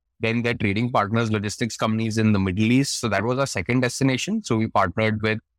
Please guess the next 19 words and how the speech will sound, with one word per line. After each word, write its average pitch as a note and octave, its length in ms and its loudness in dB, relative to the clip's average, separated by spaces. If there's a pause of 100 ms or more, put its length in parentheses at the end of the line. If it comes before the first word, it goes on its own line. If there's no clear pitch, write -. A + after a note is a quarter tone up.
(220)
a G#2 160 4
few A2+ 200 0
of G#2+ 100 -2
the A#2 60 0
large G#2+ 340 0
logistics G#2 500 -2
companies G#2 540 0
in G#2+ 100 2
Saudi F#2+ 360 -2
Arabia. A2+ 340 -2 (500)
And E3 160 -2
we A3 200 4
got D#3 280 0
to F3 100 2
about D#3+ 220 2
five A2+ 240 0
or C3+ 80 0
six - 320 -6
customers. C3+ 680 0